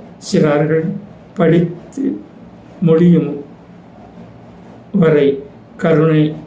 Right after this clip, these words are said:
இல்லங்களில் தங்க வைக்கப்பட்டனர். அருகே இருக்கும்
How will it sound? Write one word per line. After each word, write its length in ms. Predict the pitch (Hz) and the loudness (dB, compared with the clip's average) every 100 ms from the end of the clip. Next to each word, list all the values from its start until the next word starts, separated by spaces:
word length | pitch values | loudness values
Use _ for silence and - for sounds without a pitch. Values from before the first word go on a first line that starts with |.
| - - - - | -20 -20 -10 0
இல்லங்களில் 680 | 170 160 160 147 139 127 - | 2 4 2 2 0 0 -2
தங்க 480 | 139 135 131 127 - - - - - 165 | -2 -2 -2 -2 -6 -18 -20 -20 -6 0
வைக்கப்பட்டனர். 800 | 160 156 - - - 143 - - - - - - | 0 0 -4 -6 -8 -8 -10 -14 -20 -20 -20 -10
அருகே 440 | - 160 160 175 185 | -2 2 4 4 4
இருக்கும் 500 | 175 175 175 170 | 2 2 -2 -4